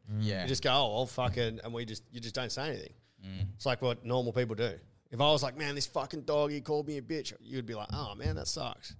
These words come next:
Speaker 2: Mm.
Speaker 3: You wouldn't go, "Well, I found it funny." And I think that's what happens with the main, with the majority.
Speaker 1: Empathy,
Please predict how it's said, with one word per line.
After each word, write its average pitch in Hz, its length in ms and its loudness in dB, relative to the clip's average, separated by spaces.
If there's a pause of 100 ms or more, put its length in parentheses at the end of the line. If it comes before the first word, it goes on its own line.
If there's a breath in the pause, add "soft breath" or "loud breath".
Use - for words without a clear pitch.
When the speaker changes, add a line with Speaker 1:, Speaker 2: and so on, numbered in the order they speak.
(140)
Speaker 2:
Mm. 107 280 -4
Speaker 3:
You 139 100 0
wouldn't 139 160 2
go, 113 120 4
"Well, 113 120 4
I 131 100 2
found 101 220 -6
it - 80 -16
funny." 110 300 -8 (440 soft breath)
And 110 100 -6
I 110 40 -2
think 120 120 -2
that's 110 180 -2
what 107 140 2
happens 107 300 -2
with 95 80 -8
the 101 80 -6
main, 104 260 -6 (160)
with 98 180 -12
the 107 80 -4
majority. 107 540 -4 (320 loud breath)
Speaker 1:
Empathy, 107 380 2